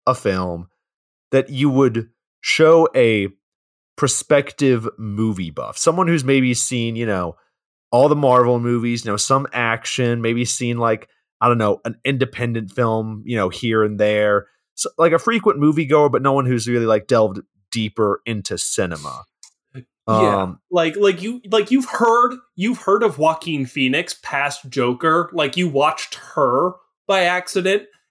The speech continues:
Speaker 2: and you're like, "Oh, m-, maybe there's more to this movies thing."
Speaker 1: Yeah, and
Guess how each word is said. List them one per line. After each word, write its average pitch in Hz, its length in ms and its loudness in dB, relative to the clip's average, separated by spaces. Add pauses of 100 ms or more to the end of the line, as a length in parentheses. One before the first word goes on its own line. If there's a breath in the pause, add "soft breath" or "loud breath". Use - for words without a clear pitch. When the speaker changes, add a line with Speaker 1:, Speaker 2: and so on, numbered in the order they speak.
Speaker 2:
and 180 180 2
you're 156 180 2
like, 147 280 0
"Oh, 233 520 0
m-, 185 140 -8
maybe 480 180 2 (100)
there's 247 200 -2
more 349 200 4
to 320 120 -2
this 170 320 -2
movies 226 720 -4
thing." 117 420 -4 (1900 loud breath)
Speaker 1:
Yeah, 139 240 2
and 143 240 -2